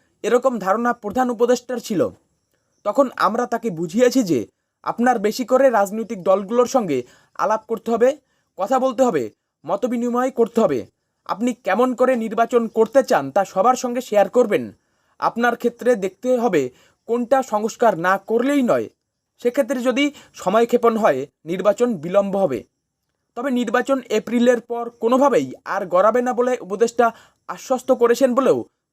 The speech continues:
জানান মাহমুদুর রহমান মান্না। সংস্কার বিষয়ে প্রধান উপদেষ্টার সঙ্গে কী আলোচনা হয়েছে জানতে চাইলে মান্না বলেন, "আমরা সংস্কারের বিষয়ে কিছু বলছি না, আমরা শুধু চাই একটি সুষ্ঠু ও নিরপেক্ষ নির্বাচন।"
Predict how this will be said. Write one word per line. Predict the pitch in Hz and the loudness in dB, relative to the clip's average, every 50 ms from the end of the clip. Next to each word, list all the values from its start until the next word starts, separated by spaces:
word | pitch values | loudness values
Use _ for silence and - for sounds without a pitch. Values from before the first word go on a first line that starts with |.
| - 120 | -8 -2
জানান | 175 165 190 208 220 220 | -2 0 0 0 -2 -2
মাহমুদুর | 202 185 180 220 226 240 240 202 247 254 269 247 240 - _ _ - - | -2 -4 -4 -4 -2 -2 -2 -2 -2 -2 -2 -2 -4 -8 _ _ -12 -4
রহমান | - 147 156 185 220 247 240 240 | 0 0 0 2 2 0 2 2
মান্না। | 233 233 233 208 147 104 92 - _ _ _ _ _ _ _ _ _ _ _ _ _ - | 2 0 0 0 -4 -6 -6 -10 _ _ _ _ _ _ _ _ _ _ _ _ _ -2
সংস্কার | 196 214 247 240 - - 233 220 | -2 0 0 -2 0 0 0 0
বিষয়ে | 208 214 - - 254 262 | 0 -2 2 2 2 2
প্রধান | - 226 202 175 226 220 | 2 0 0 2 2 2
উপদেষ্টার | 226 196 226 214 226 226 - - 226 | 2 2 0 0 0 -2 -4 -4 -6
সঙ্গে | 220 - 226 214 208 214 | -4 -4 -4 -2 -4 -4
কী | 214 - 247 254 - | -2 0 0 0 2
আলোচনা | - 196 208 214 - 247 226 220 | 2 0 0 0 2 2 4 4
হয়েছে | 214 226 226 220 - 285 277 | 4 4 2 2 2 0 0
জানতে | 185 208 185 196 180 226 | 2 0 0 0 -2 -4
চাইলে | - 226 214 220 226 214 | 0 0 0 2 2 0
মান্না | 165 160 175 214 240 254 | 0 0 0 2 2 2
বলেন, | 247 240 180 147 127 110 92 - _ _ _ _ _ _ _ - | 2 2 2 0 -2 -6 -12 -16 _ _ _ _ _ _ _ -6
"আমরা | 156 185 214 240 240 247 - _ _ _ _ _ _ _ - | -4 -2 0 2 0 0 0 _ _ _ _ _ _ _ -6
সংস্কারের | 196 220 254 247 - - 269 262 262 262 220 | -6 -4 -4 -4 -2 0 2 2 2 2 0
বিষয়ে | 214 240 - - 254 254 262 | -2 -6 -4 -2 -2 -2 -2
কিছু | - 226 - - 240 | -4 -4 -2 0 0
বলছি | 185 160 196 208 190 - 269 | 0 2 2 2 2 2 2
না, | 220 151 123 110 - _ _ _ _ _ - | 2 2 -2 -4 -8 _ _ _ _ _ -2
আমরা | 165 202 240 269 254 | 0 0 2 0 0
শুধু | - 254 233 233 240 | -2 -4 -4 -4 -4
চাই | 180 - 214 220 240 262 - - | -2 0 0 0 0 -2 -4 -6
একটি | 196 190 - - 233 | -8 -8 -8 -8 -10
সুষ্ঠু | - - 247 233 - - - 269 - | -6 -4 -4 -4 -2 0 0 0 2
ও | 220 214 | 2 0
নিরপেক্ষ | 202 196 208 214 233 240 247 240 - 262 | 0 0 2 2 2 2 2 0 0 0
নির্বাচন।" | 240 220 214 175 180 165 156 156 127 107 87 | 2 2 2 0 0 0 0 -2 -6 -6 -10